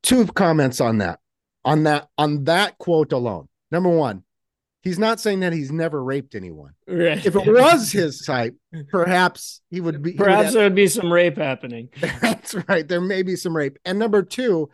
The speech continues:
Speaker 1: she looks exactly like, if you s-, if you've seen the old pictures of her, she looks exactly like his first and second wife. I mean, you can, <laughs> if you put all three of them there, you would, you would have a hard time telling which one was which.
Speaker 2: Yeah,
Speaker 1: Unless
Speaker 2: wait a
Speaker 1: you knew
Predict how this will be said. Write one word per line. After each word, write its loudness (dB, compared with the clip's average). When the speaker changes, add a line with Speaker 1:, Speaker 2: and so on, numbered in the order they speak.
Speaker 1:
she -8
looks 0
exactly -4
like, -4
if -6
you -4
s-, -10
if -6
you've -6
seen -2
the 2
old -2
pictures -6
of -2
her, -6
she -10
looks -4
exactly -4
like -6
his -8
first 0
and -6
second -4
wife. -4
I -4
mean, 0
you -2
can, -10
<laughs> -16
if -6
you -2
put 0
all 0
three -4
of 0
them -2
there, 0
you -4
would, -4
you -8
would -4
have -2
a -6
hard -6
time -6
telling -6
which -8
one -6
was -6
which. -10
Speaker 2:
Yeah, 2
Speaker 1:
Unless 4
Speaker 2:
wait 4
a 4
Speaker 1:
you 2
knew 6